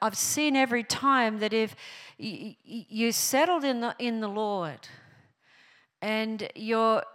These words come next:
you're loving that person to the best of your ability the way Jesus would, uh, it changes them every time. It changes the aggression, it changes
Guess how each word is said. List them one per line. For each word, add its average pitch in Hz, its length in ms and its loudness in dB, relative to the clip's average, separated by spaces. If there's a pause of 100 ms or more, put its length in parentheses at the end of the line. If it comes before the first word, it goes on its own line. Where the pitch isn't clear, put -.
you're 220 220 -2
loving 277 400 4
that 240 180 -2
person 196 800 0 (380)
to 233 100 -8
the 214 80 -2
best 240 300 0
of 285 120 -6
your 247 140 0
ability 214 500 -2
the 190 120 -10
way 190 220 -2
Jesus 190 640 -6
would, 156 320 -12 (600)
uh, 190 500 -2 (380)
it 226 140 -6
changes 220 680 -2
them 147 260 -6 (500)
every 175 280 -4
time. 156 500 -10 (560)
It 196 120 -10
changes 233 540 0
the 208 140 -6
aggression, 196 720 -2
it - 100 -12
changes 196 680 -4